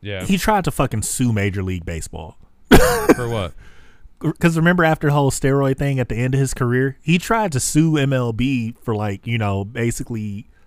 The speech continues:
Speaker 2: as a countersuit for them trying to get him to testify for using steroids. He tried to sue them back after that.
Speaker 1: Oh, he did?
Speaker 2: Yeah, like,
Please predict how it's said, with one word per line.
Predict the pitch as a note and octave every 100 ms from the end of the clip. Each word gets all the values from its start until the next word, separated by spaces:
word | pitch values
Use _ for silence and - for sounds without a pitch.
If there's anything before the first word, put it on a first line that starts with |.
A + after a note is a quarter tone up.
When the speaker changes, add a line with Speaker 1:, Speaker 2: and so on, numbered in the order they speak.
| - A#2+
Speaker 2:
as | G#2+
a |
countersuit | - E3 F3 C3 - G2+ E2+ - - _ _ -
for | A#2
them | B2
trying | B2 C3+ A#2+
to | G#2
get | B2+ A#2
him | A#2+
to |
testify | F#2+ C3 B2+ C3 B2 A2+
for | - G2
using | G#2+ A#2
steroids. | B2+ - D#3 D#3+ F3 F3 -
He | D#3
tried | D#3 E3
to | G#2+
sue | - C3
them | A2
back | G#2 B2 -
after | D2 -
that. | D2+ D2 -
Speaker 1:
Oh, | G#2
he | F2
did? | D#2+ G2+ G#2
Speaker 2:
Yeah, | D#3 C3+ D#2+
like, | - A#2